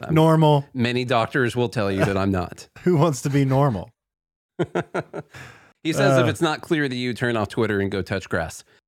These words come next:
Speaker 2: Also,
Speaker 1: Good i-, I mean, good idea. We
Speaker 2: also,
Speaker 1: should all
Speaker 2: what he
Speaker 1: do
Speaker 2: s-,
Speaker 1: that.
Speaker 2: what he put in quotes is not even true.
Speaker 1: Go pick crops. Yeah, he didn't say that.
Speaker 2: Never said that.
Speaker 1: No, he didn't tell her to go pick crops.
Speaker 2: No.
Speaker 1: Mm-mm.
Speaker 2: He just said that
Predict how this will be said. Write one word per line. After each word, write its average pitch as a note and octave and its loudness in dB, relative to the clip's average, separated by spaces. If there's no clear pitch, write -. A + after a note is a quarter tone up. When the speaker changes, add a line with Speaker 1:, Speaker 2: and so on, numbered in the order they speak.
Speaker 2:
Also, D#3 2
Speaker 1:
Good F3+ 0
i-, D#3+ 0
I D#3+ 0
mean, D#3+ 2
good D#3 0
idea. A2 0
We C#3+ 2
Speaker 2:
also, D#3+ 2
Speaker 1:
should D3 4
all - 4
Speaker 2:
what C#3+ 6
he C#3 4
Speaker 1:
do A2 0
Speaker 2:
s-, F2+ -2
Speaker 1:
that. F2+ -2
Speaker 2:
what C#3 4
he C#3+ 2
put D#3+ 0
in B2+ 0
quotes D3 -2
is G2+ -6
not A#2+ -2
even F#2+ -6
true. - -10
Speaker 1:
Go A#2+ 0
pick A2+ -2
crops. G#2+ 0
Yeah, A#2+ -2
he A#2 -2
didn't G#2 -4
say A#2+ -4
that. G2+ -6
Speaker 2:
Never C3+ -2
said D#3 0
that. - -10
Speaker 1:
No, F#2 -6
he A#2 -6
didn't A#2+ -2
tell B2+ -2
her A2+ 0
to A#2 -4
go A2 -2
pick G#2+ -6
crops. A2+ -2
Speaker 2:
No. D3+ 0
Speaker 1:
Mm-mm. G#2+ -8
Speaker 2:
He C#3 0
just D3 0
said B2 0
that A#2 -2